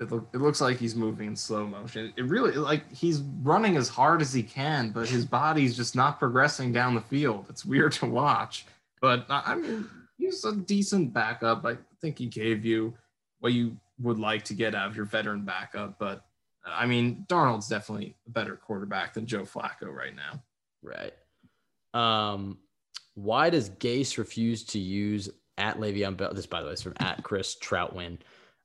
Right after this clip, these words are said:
Speaker 2: Uh, why does Gase refuse to use at Le'Veon Bell? I ju-, honestly don't understand it. It's like he wants to be fired. Even if Gase doesn't believe in Lev, just give it a chance. Jesus, it's frustrating. I agree with you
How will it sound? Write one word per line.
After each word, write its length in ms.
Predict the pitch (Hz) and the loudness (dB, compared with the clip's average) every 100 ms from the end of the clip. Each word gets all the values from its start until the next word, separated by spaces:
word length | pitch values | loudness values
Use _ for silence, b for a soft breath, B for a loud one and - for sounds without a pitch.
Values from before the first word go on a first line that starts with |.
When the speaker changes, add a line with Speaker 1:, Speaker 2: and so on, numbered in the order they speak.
| - | -4
Speaker 2:
Uh, 80 | 101 | 2
why 140 | 131 | 4
does 100 | 135 | 6
Gase 240 | 151 135 | 8 6
refuse 300 | 117 120 113 | 4 0 0
to 80 | - | 2
use 140 | 107 98 | 2 2
at 180 | 98 | 0
Le'Veon 340 | - 101 92 92 | -2 -2 -2 2
Bell? 200 | 127 120 | 6 6
I 20 | |
ju-, 140 | 95 - | 6 2
honestly 300 | 98 95 90 | 0 -2 -6
don't 140 | 87 | -6
understand 360 | 90 - 160 151 | -6 2 6 6
it. 40 | |
It's 100 | 113 | 6
like 160 | 110 104 | 2 2
he 60 | |
wants 200 | 101 95 | 0 0
to 60 | - | -4
be 80 | 90 | 0
fired. 340 | 123 117 117 | 4 6 6
Even 220 | 131 131 | 6 4
if 80 | 104 | 4
Gase 260 | 117 107 - | 2 2 2
doesn't 220 | 107 90 | 0 2
believe 240 | 107 104 | 0 2
in 100 | 98 | 0
Lev, 300 | 95 92 90 b b b | 0 -2 -4 b b b
just 140 | - - | -8 0
give 120 | 104 | 0
it 60 | 92 | 0
a 20 | |
chance. 480 | - 98 92 - - | -2 -2 -2 -4 -8
Jesus, 480 | - 101 85 - | -4 -4 -4 -8
it's 100 | - | -10
frustrating. 760 | - 98 90 - 95 92 95 - - | -4 -2 -2 0 0 0 -2 -6 0
I 180 | 110 104 | 2 2
agree 240 | 98 101 | 0 -2
with 160 | 92 - | -2 -2
you 240 | 92 90 | -4 -4